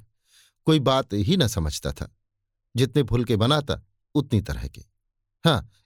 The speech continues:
एक बात समान होती, सब बीच में मोटे होते, किनारे पतले।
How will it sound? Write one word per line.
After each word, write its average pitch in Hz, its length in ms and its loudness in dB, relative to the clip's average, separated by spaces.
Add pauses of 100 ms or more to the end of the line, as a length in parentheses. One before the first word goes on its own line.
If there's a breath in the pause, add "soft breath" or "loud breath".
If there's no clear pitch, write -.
(120)
एक 165 240 0
बात 123 180 0
समान 90 400 0
होती, 69 320 -8 (460)
सब 127 200 0
बीच 131 300 -2
में 110 100 2
मोटे 95 300 0
होते, - 380 -4 (400)
किनारे 85 300 2
पतले। 69 440 -10